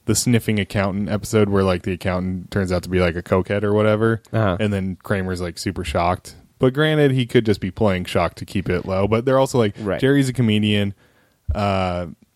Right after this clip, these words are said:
Speaker 1: George was, like, a professional, and then, then when he got into sports writing and stuff, and then
Speaker 2: Uh-huh.
Speaker 1: Elaine just doesn't fit in anywhere 'cause she's such a crackpot. That's like, yeah, of course these guys would just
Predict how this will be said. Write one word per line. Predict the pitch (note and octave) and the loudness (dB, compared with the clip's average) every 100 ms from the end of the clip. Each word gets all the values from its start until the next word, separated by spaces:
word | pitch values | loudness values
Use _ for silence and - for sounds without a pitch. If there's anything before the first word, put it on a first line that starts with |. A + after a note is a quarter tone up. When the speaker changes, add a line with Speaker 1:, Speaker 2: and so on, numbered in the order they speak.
| _ C3+ A2 | _ -14 -2
Speaker 1:
George | A#2 A#2+ B2 A2 G#2+ | 2 4 2 0 0
was, | A2 G2+ G2 | 2 2 2
like, | G2 F#2 - - | 0 0 -4 -8
a | G2 | -6
professional, | F#2+ G#2 F#2+ - G2 F#2+ | -2 0 0 0 0 2
and | F#2+ | 2
then, | G2 | 2
then | F#2+ F#2+ | 2 2
when | F#2+ | 0
he | F#2+ | 2
got | F#2+ F#2 | 2 2
into | F#2 F2 | 0 -4
sports | - F#2+ F2+ - - - - | 0 2 2 -2 -10 -10 -4
writing | G2 F#2 F#2 F#2 | 0 0 0 -2
and | F2+ - | -2 -2
stuff, | F#2 F2 - | 0 0 0
and | G2 | 0
then | F#2+ | 2
Speaker 2:
Uh-huh. | F#2+ | 2
Speaker 1:
Elaine | G#2 G2+ G2+ F#2 | 4 2 0 -4
just | A2 - | -4 -2
doesn't | G2+ F2+ F2 | -2 -2 -2
fit | - G2 | 2 2
in | F2+ E2+ | 2 -2
anywhere | G2 F#2+ G2 G2+ | -4 -2 0 -2
'cause | - | -4
she's | - F#2+ | -8 -6
such | - E2+ | -4 -4
a | - | -4
crackpot. | - G2 F#2+ - G#2+ G2 | -4 -2 -2 0 0 0
That's | F#2+ | -2
like, | A2+ A#2+ | -2 0
yeah, | E3 A#2+ | 2 2
of | - | 2
course | D3 C#3 - | 2 2 0
these | G2+ | -2
guys | F#2+ F#2 F2 | 0 0 0
would | F2+ D#2+ | -4 -4
just | F#2 - | -4 -6